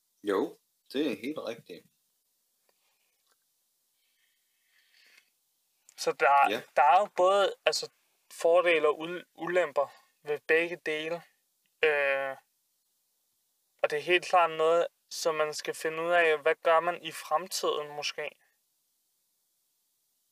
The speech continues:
Speaker 2: for at
Speaker 1: Ja.
Speaker 2: kunne komme det her problem mere til livs. Altså, kunne man lave en kasse, som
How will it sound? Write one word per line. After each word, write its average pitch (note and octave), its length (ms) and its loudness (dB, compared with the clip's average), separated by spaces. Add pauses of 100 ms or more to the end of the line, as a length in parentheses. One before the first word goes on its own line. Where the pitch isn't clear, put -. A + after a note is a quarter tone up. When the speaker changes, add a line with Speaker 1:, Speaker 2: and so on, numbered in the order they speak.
(300)
Speaker 2:
for D#3+ 420 2
at D3 80 -6
Speaker 1:
Ja. G3+ 160 2
Speaker 2:
kunne A#3 200 -4
komme D3 300 -4
det D#3 180 -4
her D#3+ 160 0
problem D#3 560 -6 (1200)
mere E3+ 400 2
til - 180 -8
livs. D3 540 -14
Altså, D3 240 -2
kunne D#3 240 -6
man D3 200 -4
lave D#3+ 420 2 (2250)
en D#3 140 -8
kasse, E3 640 2 (1040)
som C3+ 540 0